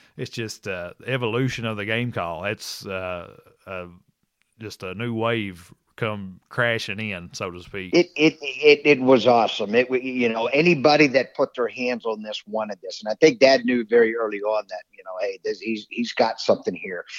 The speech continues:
Speaker 2: He would start to take those products down to the local Harrisburg show, which is a bit, the
Speaker 1: Yes.
Speaker 2: Eastern Sports and Outdoor Show,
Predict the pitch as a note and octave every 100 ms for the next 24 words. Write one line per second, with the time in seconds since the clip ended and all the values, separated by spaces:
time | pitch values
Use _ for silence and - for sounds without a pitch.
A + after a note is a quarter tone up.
0 | - - - D3+ F3 D3 - D3 C#3+ A#2
1 | - C#3+ C#3+ - C3 C3+ C3 - B2+ A#2
2 | A#2 F#2+ A2+ A2+ B2 A#2 C3 A#2+ A#2 G#2
3 | G2+ G#2+ A#2 B2+ G#2+ C3 A#2+ - A2 G2
4 | - G#2 F#2 G2+ G#2 - G2 F#2 - A2+
5 | F2+ G#2+ A2 A#2+ B2 A2 - A#2+ - A2
6 | A#2 C3 A#2+ A2 - F#2+ F#2 G2+